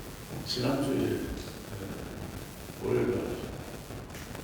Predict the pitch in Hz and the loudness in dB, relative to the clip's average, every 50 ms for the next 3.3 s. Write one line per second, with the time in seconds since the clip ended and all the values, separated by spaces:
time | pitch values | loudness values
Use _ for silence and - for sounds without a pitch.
0 | - - - - - - - - - - - - - 139 135 - - - - - | -8 -8 -8 -10 -8 -8 -8 -8 -8 -8 -6 -6 -6 -6 -6 -6 -8 -8 -8 -8
1 | - - - - - - - - - - - - - - 67 69 - - - - | -8 -8 -8 -8 -6 -6 -6 -6 -6 -6 -6 -6 -4 -2 0 0 2 2 2 2
2 | - - - - - - - - - - - - - - - - - - - - | 0 0 2 2 2 2 0 0 0 0 -2 -2 -4 -6 -6 -8 -8 -8 -8 -8
3 | - - - - - | -6 -2 0 0 0